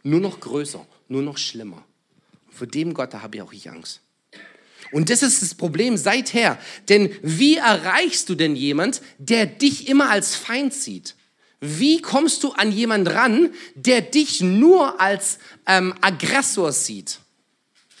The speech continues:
Geht ja gar nicht. Ja?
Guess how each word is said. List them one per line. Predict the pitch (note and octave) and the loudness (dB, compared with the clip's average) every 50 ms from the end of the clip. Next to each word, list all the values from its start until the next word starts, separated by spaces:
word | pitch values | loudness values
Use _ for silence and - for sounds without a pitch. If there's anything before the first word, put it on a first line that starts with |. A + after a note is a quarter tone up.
| _ _ | _ _
Geht | - D#4+ E4+ E4+ | 2 2 2 4
ja | E4 C#4+ | 2 0
gar | A3 - F3+ D3+ B2 A2+ | 0 0 -4 -4 -4 -4
nicht. | G#2 G2 - - - - _ _ _ _ _ _ _ _ _ _ _ _ _ _ _ _ _ _ | -8 -10 -12 -14 -18 -18 _ _ _ _ _ _ _ _ _ _ _ _ _ _ _ _ _ _
Ja? | - G3 C4 F#4 - | 0 0 0 0 -2